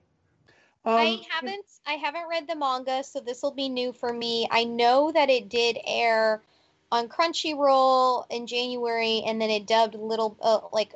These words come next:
Speaker 1: a little bit later on Funimation. So it's pro-, there are probably gonna be some people who've seen it, but I still hope they come watch it with us.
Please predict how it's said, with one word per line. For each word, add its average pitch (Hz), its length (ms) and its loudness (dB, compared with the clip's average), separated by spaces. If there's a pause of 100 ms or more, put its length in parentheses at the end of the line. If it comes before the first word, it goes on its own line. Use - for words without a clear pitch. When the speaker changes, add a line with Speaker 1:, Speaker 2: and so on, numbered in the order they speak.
(160)
Speaker 1:
a 226 60 -6
little 220 180 -4
bit 220 140 2
later 214 340 2
on 202 160 2
Funimation. 214 760 -4
So 202 360 2
it's 214 160 -6
pro-, - 320 -6
there 226 80 0
are 214 40 -4
probably 214 360 0
gonna 226 140 -4
be 220 100 -12
some 208 160 -8
people 214 360 -6
who've 196 200 -10
seen 233 320 -4
it, 202 260 2 (140)
but - 500 -8
I 240 40 2
still 311 280 4
hope 381 200 2
they 370 100 -2
come 311 240 -4
watch 233 320 -2
it 226 100 -4
with 220 160 -4
us. 208 400 -2